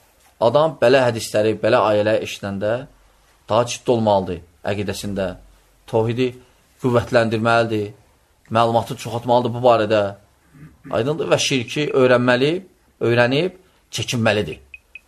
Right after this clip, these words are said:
Çünki şirki nə üçün öyrənməlidir? Çünki öyrənməsə çəkinə bilməyəcək. Öyrənməlisən. Ona görə Allah Subhanahu taala nə deyir? Bir, deyir ki, birinci,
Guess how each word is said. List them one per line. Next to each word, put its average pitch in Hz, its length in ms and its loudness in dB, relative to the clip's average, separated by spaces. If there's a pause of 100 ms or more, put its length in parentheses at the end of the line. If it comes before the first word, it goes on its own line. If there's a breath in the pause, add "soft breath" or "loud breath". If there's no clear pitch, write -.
(160)
Çünki 143 240 -8
şirki 147 480 -4
nə 165 160 2
üçün 143 160 -4
öyrənməlidir? 123 640 2
Çünki 131 320 -6 (440 loud breath)
öyrənməsə 151 600 4
çəkinə 147 280 0
bilməyəcək. 101 560 -4 (1400)
Öyrənməlisən. 127 720 2 (180)
Ona 110 160 -4
görə 131 200 6
Allah 131 160 4
Subhanahu 123 280 -2
taala 131 100 -2
nə 143 40 -2
deyir? 151 200 -2 (580 soft breath)
Bir, 135 240 -6
deyir 151 180 -6
ki, 113 160 -12
birinci, 135 380 -4